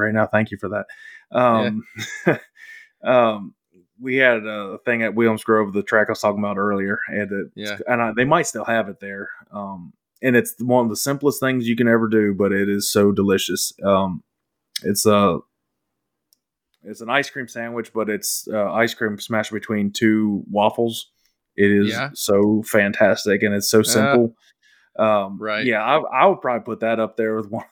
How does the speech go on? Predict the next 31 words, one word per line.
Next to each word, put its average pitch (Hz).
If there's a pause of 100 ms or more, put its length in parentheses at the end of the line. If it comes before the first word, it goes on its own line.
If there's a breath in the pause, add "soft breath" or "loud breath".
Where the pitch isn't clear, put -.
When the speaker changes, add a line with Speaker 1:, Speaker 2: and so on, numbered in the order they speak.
Speaker 1:
of 127
the -
best -
foods. 120
I 120
don't 165
know 156
if 127
they 120
Speaker 2:
Uh. 120
Speaker 1:
still 113
do 104
it, 110
but 107 (160)
gosh, 113
that's -
so 107
good. 104 (720 loud breath)
Um, 117 (1080)
I 220
don't 214
know 151
what 127
a 67 (1120)
worst 185
would 151
probably 131
just 117
be 120
just, 107
like, 113